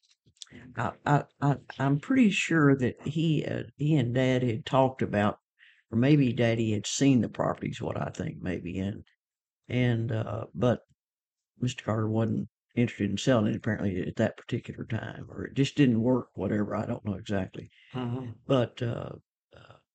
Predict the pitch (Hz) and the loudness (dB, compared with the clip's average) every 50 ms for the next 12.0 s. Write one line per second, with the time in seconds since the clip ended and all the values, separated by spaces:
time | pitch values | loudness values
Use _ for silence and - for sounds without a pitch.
0 | _ _ _ _ _ _ - 131 147 147 - - - 170 160 - - 139 127 120 | _ _ _ _ _ _ 0 2 4 4 2 2 0 -2 -2 0 0 -2 -2 -2
1 | - - - 113 110 117 113 - - - - - 123 123 - 110 117 117 113 120 | -2 -2 -2 -2 0 -2 -4 -6 -6 -6 -4 -4 -4 -2 -2 0 0 2 4 6
2 | 139 151 147 - - 127 147 165 175 147 - - 101 - 101 104 98 95 101 98 | 6 4 4 4 4 4 4 6 4 4 4 2 0 0 2 2 2 2 2 2
3 | 87 104 120 123 131 131 123 110 90 - - 101 87 90 - - - - - 131 | 2 4 4 6 6 4 4 2 -2 -2 -4 -4 -4 -4 -6 -6 -6 -2 2 2
4 | 131 127 - 120 104 - - - 98 101 - - 82 - - - - - - - | 2 2 2 0 -2 -2 -2 -2 -2 -2 -4 -6 -6 -6 -6 -6 -8 -10 -12 -12
5 | - 82 - 135 139 143 131 - - - - - - _ _ _ _ _ _ _ | -10 -4 0 2 4 4 2 0 -2 -10 -12 -12 -16 _ _ _ _ _ _ _
6 | _ _ _ - - 117 123 117 107 98 - - - - - - - - 101 101 | _ _ _ -2 2 4 4 4 4 2 0 -4 -6 -8 -10 -8 -4 -4 -2 -2
7 | - - - 175 160 165 156 147 147 156 156 156 151 143 147 139 147 151 139 139 | -2 -2 0 4 6 8 8 8 8 8 8 6 6 4 4 4 4 4 4 4
8 | 131 123 143 143 151 156 165 165 156 139 123 120 123 143 160 - 160 156 151 151 | 2 -2 -2 0 0 2 2 2 2 0 0 0 0 0 0 0 -4 -2 0 0
9 | 156 160 160 160 156 - - - - _ _ _ _ _ _ _ _ - - 190 | 2 2 2 0 -2 -2 -4 -12 -16 _ _ _ _ _ _ _ _ -4 0 0
10 | 185 185 196 - 170 180 190 160 - - - - - - - - - - - - | 0 2 0 0 -2 -2 -4 -6 -6 -4 -4 -4 -4 -4 -6 -8 -8 -8 -10 -10
11 | - _ - - - 160 160 160 156 156 151 147 147 151 147 147 143 131 120 120 | -12 _ -16 -10 -6 -2 -2 0 0 0 0 0 0 -2 -2 -4 -4 -6 -8 -10